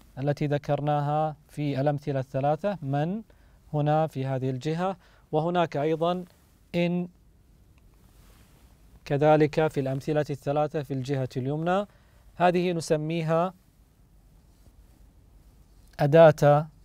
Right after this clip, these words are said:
شرط، وكذلك من أداة شرط أخرى. إذن يمكن أن نقول في تعريف أسلوب الشرط بعد أن تحدثنا عنه في الأمثلة السابقة، من يمكن أن يصل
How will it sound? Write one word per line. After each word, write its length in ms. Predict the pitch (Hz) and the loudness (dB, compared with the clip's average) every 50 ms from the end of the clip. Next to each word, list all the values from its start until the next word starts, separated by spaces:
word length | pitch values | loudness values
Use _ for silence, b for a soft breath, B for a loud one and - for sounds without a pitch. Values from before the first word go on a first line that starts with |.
| - | -20
شرط، 500 | - - - 143 147 165 180 - - - - - - - - - - - - - - | -6 0 4 4 4 4 2 -4 -12 -20 -20 -20 -20 -20 -20 -20 -20 -20 -20 -8 -6
وكذلك 560 | 139 143 - 160 143 156 151 143 143 - - | -4 -2 -2 0 0 0 0 0 -2 -4 -8
من 380 | 143 139 143 147 151 156 160 - - _ - | -8 -6 -6 -6 -6 -6 -8 -12 -16 _ -12
أداة 420 | - 135 127 131 135 139 139 139 139 - | -12 -8 -6 -4 -2 -2 -2 -4 -6 -8
شرط 400 | - - 139 139 139 - - 170 | -10 -8 -8 -8 -8 -8 -4 -2
أخرى. 360 | 160 - - 123 113 98 - - _ - _ _ _ _ - _ - - - - - - - - - _ _ - - - - - - - - _ - - - _ _ - b b b b b b b b b b b - | -2 -2 -4 -6 -12 -12 -14 -18 _ -20 _ _ _ _ -20 _ -20 -20 -20 -20 -20 -20 -20 -20 -20 _ _ -20 -20 -20 -20 -20 -20 -20 -20 _ -20 -20 -20 _ _ -20 b b b b b b b b b b b 2
إذن 220 | 190 190 220 220 | 4 6 6 6
يمكن 280 | 247 254 226 - 196 185 | 6 4 4 4 4 4
أن 120 | 185 175 | 4 4
نقول 500 | 165 151 - - 175 185 202 208 214 - _ _ _ _ _ _ _ _ _ _ - | 2 2 2 2 2 2 2 0 -2 -8 _ _ _ _ _ _ _ _ _ _ -8
في 160 | - 160 160 | -6 -6 -4
تعريف 560 | - - 160 143 151 165 170 165 160 - - | -2 -2 -2 -2 -2 -2 -2 -4 -6 -8 -10
أسلوب 440 | 165 139 - - 151 160 160 139 135 | -12 -12 -10 -8 -6 -4 -4 -2 -4
الشرط 460 | 127 - - 156 156 175 196 - - | -6 -6 -4 -4 -2 -2 -4 -6 -8
بعد 260 | 139 143 135 131 131 | -8 -6 -6 -6 -4
أن 340 | 143 143 143 147 151 151 156 b b b b b b b b b - - | -4 -4 -4 -4 -6 -8 -10 b b b b b b b b b -16 -14
تحدثنا 600 | 143 - - 147 135 131 156 147 - 139 139 131 | -10 -6 -4 -4 -2 0 0 0 0 -4 -4 -4
عنه 260 | 131 147 156 160 156 | -4 -4 -4 -4 -4
في 100 | - 139 | -4 -6
الأمثلة 340 | 131 139 139 - 143 131 131 | -6 -6 -6 -6 -6 -6 -4
السابقة، 520 | 127 - - 151 156 151 170 - - 202 | -4 -4 -4 -4 -4 -4 -6 -6 -6 -4
من 180 | 185 180 165 151 | -4 -4 -4 -4
يمكن 360 | 160 160 165 160 - 160 147 | -4 -4 -6 -6 -8 -8 -6
أن 100 | 139 139 | -4 -4
يصل 400 | 139 139 - 160 160 160 165 | -6 -6 -4 -4 -4 -4 -4